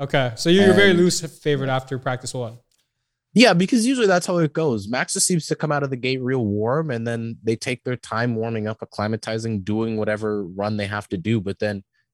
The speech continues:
Speaker 2: second and third practice is usually when their truer pace comes out. And if they're not on by second and third practice, they,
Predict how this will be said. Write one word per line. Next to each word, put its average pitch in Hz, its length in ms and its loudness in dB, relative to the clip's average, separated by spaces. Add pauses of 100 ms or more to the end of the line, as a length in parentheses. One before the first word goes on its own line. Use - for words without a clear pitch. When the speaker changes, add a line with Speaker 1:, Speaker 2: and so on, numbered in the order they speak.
Speaker 2:
second 151 400 0
and 127 160 -2
third 131 280 -2
practice 147 680 -4
is 113 180 -2
usually 120 340 0
when 113 240 -2
their 107 180 -4 (400)
truer 160 580 2
pace 123 360 -6
comes 104 280 -8
out. 87 220 -12 (400)
And 127 120 0
if 143 100 0
they're 175 100 0
not 170 300 0
on 160 220 -4
by 139 100 -2
second 139 320 -6
and 117 100 -8
third 123 180 -6
practice, 139 580 -4 (640)
they, 120 460 0